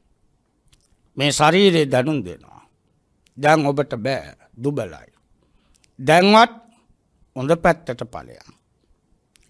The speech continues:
නමුත් නාකි වෙන්න වෙන්න විෂය වැඩි වුණොත් අන්න ප්‍රශ්න මතුවෙනවා. ඒ නිසා පින්වත්නි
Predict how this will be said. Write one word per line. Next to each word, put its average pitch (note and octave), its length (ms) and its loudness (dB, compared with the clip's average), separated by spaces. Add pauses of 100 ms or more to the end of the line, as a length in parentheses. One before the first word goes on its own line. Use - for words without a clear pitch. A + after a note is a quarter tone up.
(140)
නමුත් G#3+ 340 4 (580)
නාකි F#3 460 2
වෙන්න F3+ 300 2
වෙන්න E3 440 2
විෂය D#3+ 360 -2
වැඩි D3 280 0
වුණොත් C#4+ 340 -4 (1200)
අන්න E3 300 2
ප්‍රශ්න C#3 420 -4
මතුවෙනවා. F2 680 -14 (1080)
ඒ E3+ 140 2
නිසා F#3+ 480 2
පින්වත්නි C3+ 800 -4